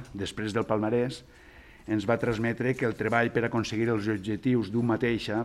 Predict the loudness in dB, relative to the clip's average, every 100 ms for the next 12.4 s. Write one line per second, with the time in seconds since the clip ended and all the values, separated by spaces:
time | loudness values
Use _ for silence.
0 | -2 -2 -2 -4 -6 -4 -2 0 0 0
1 | -2 -4 0 0 0 0 0 -2 -8 -20
2 | -20 -20 -20 -20 -20 -20 -20 -2 6 8
3 | 8 4 4 4 4 2 -10 -20 -12 -6
4 | 0 2 2 -2 2 2 4 4 4 2
5 | -4 -14 -20 -20 -20 -20 -20 -10 4 6
6 | 8 4 4 4 4 0 -2 2 2 2
7 | 2 2 0 -6 -12 -2 -2 0 2 4
8 | 4 4 2 2 0 -4 2 4 6 6
9 | 6 2 -2 -2 -2 -2 2 2 4 2
10 | 2 0 -2 -4 -6 -8 -14 -20 -20 -20
11 | -14 -6 -2 -2 0 -2 -2 -4 -2 -2
12 | 0 0 -2